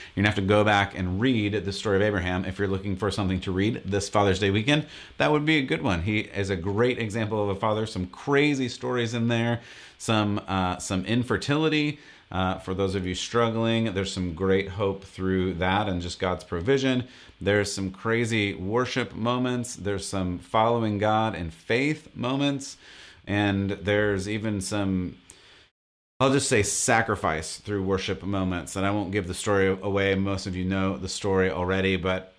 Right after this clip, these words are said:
in the sense that after you follow God and, and, and when you are faithful to Him, He will provide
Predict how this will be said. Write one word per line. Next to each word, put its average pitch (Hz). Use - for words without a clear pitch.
in 113
the 104
sense 120
that 101
after 101
you 104
follow 107
God 98
and, 92
and, 92
and 92
when 92
you 92
are 92
faithful 92
to 92
Him, 95
He 101
will 117
provide 101